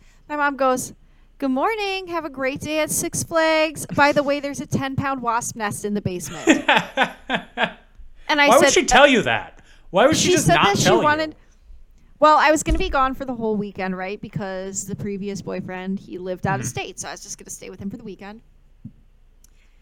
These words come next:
Speaker 1: And she's like, "Well, I'm telling you now. I didn't wanna tell you earlier 'cause I didn't want you to be scared, but since you're gonna be gone for a few days, I thought it would be okay to tell you." And I was like, "I could have gone without."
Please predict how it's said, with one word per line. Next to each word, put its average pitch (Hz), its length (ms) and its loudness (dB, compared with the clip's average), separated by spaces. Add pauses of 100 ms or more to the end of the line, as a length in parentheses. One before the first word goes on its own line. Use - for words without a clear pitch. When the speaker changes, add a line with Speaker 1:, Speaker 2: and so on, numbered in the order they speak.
(240)
Speaker 1:
And 262 160 -6
she's 311 240 -4
like, 302 240 0
"Well, 339 160 0
I'm 339 160 -6
telling 370 380 -4
you 359 100 -12
now. 285 300 -2
I 285 80 -2
didn't 302 180 -10
wanna 349 160 -6
tell 311 180 -12
you 294 140 -12
earlier 269 380 -12
'cause - 160 -16
I 254 60 -16
didn't 254 200 -20
want 285 160 -18
you 311 60 -14
to 277 40 -18
be 294 80 -14
scared, 247 480 -8
but 254 140 -10
since 240 180 -14
you're 269 80 -18
gonna 294 120 -18
be 302 80 -18
gone 247 320 -8
for 247 100 -18
a 254 60 -14
few 240 200 -20
days, 208 320 -10
I 220 80 -10
thought 220 160 -12
it 202 40 -18
would 214 80 -14
be 214 140 -12
okay 196 220 -12
to 190 100 -14
tell 240 280 -6
you." 180 240 -12
And 240 100 -10
I 247 60 -4
was 254 100 -8
like, 247 300 -6
"I 269 100 -2
could 539 280 -4
have 392 100 -10 (1120)
gone 220 760 2 (380)
without." 185 1000 -4